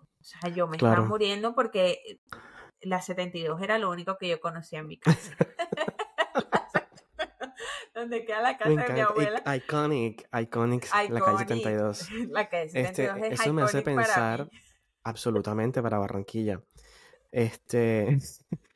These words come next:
Speaker 2: eso me hace pensar también como en la, en la, es que como sociedad tenemos una
Speaker 1: Mm.
Speaker 2: alta valoración al cierre del año.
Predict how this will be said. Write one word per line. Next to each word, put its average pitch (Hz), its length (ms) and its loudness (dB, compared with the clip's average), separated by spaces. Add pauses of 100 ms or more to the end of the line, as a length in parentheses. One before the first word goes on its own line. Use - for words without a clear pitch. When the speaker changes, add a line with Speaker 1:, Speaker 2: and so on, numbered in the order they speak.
(220)
Speaker 2:
eso 135 160 0
me 143 80 4
hace 156 100 2
pensar 127 260 2
también 123 260 2
como 131 320 0
en 107 240 0
la, 98 340 -2 (720)
en 113 180 0
la, 98 400 0
es - 100 -10
que - 120 -8
como 120 220 0
sociedad 107 400 -2
tenemos 117 600 0
una 123 220 0 (100)
Speaker 1:
Mm. - 40 2
Speaker 2:
alta 151 380 0
valoración 120 800 -2 (100)
al 120 180 -6
cierre 131 480 -2
del 107 200 -4
año. 90 340 -8